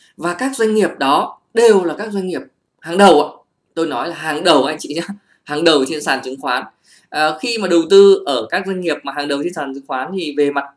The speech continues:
chủ sở hữu các anh chị, à, cũng khá là yên tâm, đúng không ạ? Thì về mặt chủ nợ các anh chị cũng sẽ khá là yên tâm. Cái thứ hai nữa là gì?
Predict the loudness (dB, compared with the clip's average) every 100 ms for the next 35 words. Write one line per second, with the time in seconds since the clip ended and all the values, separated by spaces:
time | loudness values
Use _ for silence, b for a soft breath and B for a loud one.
0 | 0 2 4 2 2 0 0 0 -2 -8
1 | -14 -10 -6 -6 -10 _ -18 -16 -6 -2
2 | 0 2 2 0 -4 -6 -8 _ b b
3 | -2 2 2 0 -2 -2 0 0 -2 -8
4 | _ _ -18 -14 -12 -10 -10 -12 -18 -18
5 | -18 -12 -10 -8 -6 -2 -4 -6 _ _
6 | _ _ _ _ _ -14 -6 -2 2 4
7 | 4 4 -2 -2